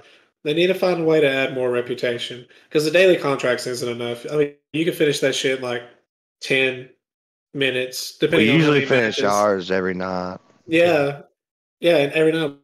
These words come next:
Speaker 1: we play, like, a couple
Speaker 2: And we'll still
Speaker 1: hours.
Speaker 2: play three or four extra games, yeah.
Speaker 3: I noticed last night I was, I spent all my reputation,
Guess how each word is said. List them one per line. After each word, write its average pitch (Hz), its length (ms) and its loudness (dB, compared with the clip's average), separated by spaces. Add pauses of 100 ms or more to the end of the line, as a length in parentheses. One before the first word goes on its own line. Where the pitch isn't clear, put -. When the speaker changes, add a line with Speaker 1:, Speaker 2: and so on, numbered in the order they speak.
(520)
Speaker 1:
we 147 80 -2
play, 160 240 2
like, 131 280 -6
a 147 40 -4
couple 143 180 -2
Speaker 2:
And 95 80 0
we'll 98 80 4
still 123 180 2
Speaker 1:
hours. 95 80 0
Speaker 2:
play 107 180 4
three 101 220 4
or 95 40 0
four 98 220 4
extra 92 240 -2
games, 95 420 -2
yeah. 92 260 -2 (120)
Speaker 3:
I 135 100 0
noticed 170 460 2
last 139 280 0
night 165 200 2
I 135 120 2
was, 110 220 -6
I 120 100 0
spent 127 260 -4
all 135 120 0
my 135 140 -2
reputation, 127 840 -4